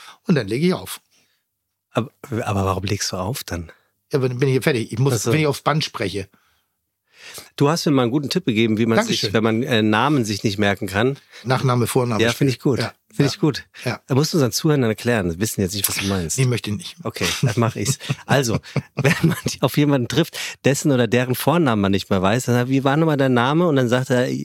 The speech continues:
Speaker 2: "Ja, Tim." "Ja, das weiß ich. Dein Nachnamen, den hab ich vergessen."
Speaker 1: Ja.
Speaker 2: Das
Speaker 1: Das,
Speaker 2: finde
Speaker 1: das
Speaker 2: ich sehr
Speaker 1: Ding ist,
Speaker 2: charmant.
Speaker 1: dass ich ja oft einfach auch hin und wieder mal so einen Tunnelblick habe. Und es kann passieren, dass wir uns vor einer halben Stunde getroffen haben, eine
Speaker 2: Oh.
Speaker 1: halbe Stunde später in einem anderen Kontext sehen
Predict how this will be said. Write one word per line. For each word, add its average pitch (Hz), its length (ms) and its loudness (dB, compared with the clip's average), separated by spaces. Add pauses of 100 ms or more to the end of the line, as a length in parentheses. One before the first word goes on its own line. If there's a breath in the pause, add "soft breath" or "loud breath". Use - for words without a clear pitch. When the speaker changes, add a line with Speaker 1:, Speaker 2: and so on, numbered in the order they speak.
Speaker 2:
"Ja, 113 140 2
Tim." 160 240 2
"Ja, 101 220 2
das - 260 -2
weiß 117 280 2
ich. 87 200 -2
Dein 117 220 2
Nachnamen, 95 500 0
den 135 160 2
hab 90 100 -4
ich - 120 -8
vergessen." - 480 -8
Speaker 1:
Ja. - 160 -6 (340 loud breath)
Speaker 2:
Das 113 220 -6
Speaker 1:
Das, 156 160 0
Speaker 2:
finde 175 100 2
Speaker 1:
das 170 80 0
Speaker 2:
ich 143 60 -4
sehr 160 140 2
Speaker 1:
Ding - 20 2
ist, 196 60 2
Speaker 2:
charmant. 139 360 0
Speaker 1:
dass 143 180 0
ich 147 140 -6
ja 147 120 0
oft - 500 -4
einfach 151 340 0
auch 131 340 -4
hin 175 160 2
und 143 120 0
wieder 147 160 2
mal 139 160 0
so 139 60 0
einen 127 100 -4
Tunnelblick 127 560 0
habe. 123 260 0
Und 123 140 -6
es 123 100 -4
kann 175 240 0
passieren, 180 500 0
dass 151 200 0
wir 147 80 0
uns 139 100 -2
vor 139 120 -4
einer 131 100 2
halben 143 160 0
Stunde 135 260 -2
getroffen 139 460 0
haben, 160 200 0 (520 loud breath)
eine 131 100 2
Speaker 2:
Oh. - 20 2
Speaker 1:
halbe 170 280 2
Stunde 147 240 2
später 165 360 2
in 131 80 2
einem 131 200 0
anderen 143 260 2
Kontext 165 400 0
sehen 139 240 0